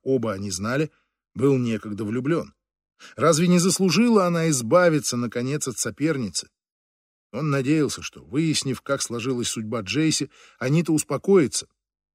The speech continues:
А теперь из-за Дили этого может не произойти никогда.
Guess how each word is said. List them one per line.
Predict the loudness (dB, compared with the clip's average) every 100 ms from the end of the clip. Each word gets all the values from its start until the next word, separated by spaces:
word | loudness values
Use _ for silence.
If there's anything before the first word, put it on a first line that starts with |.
| _
А | -16
теперь | -6 -2
из-за | -2 -2 -4
Дили | -4 -2 0 0
этого | -4 -10 -8
может | -6 -8 -8
не | -8
произойти | -4 -4 -4 -6 -6
никогда. | -6 -8 -10 -8 -8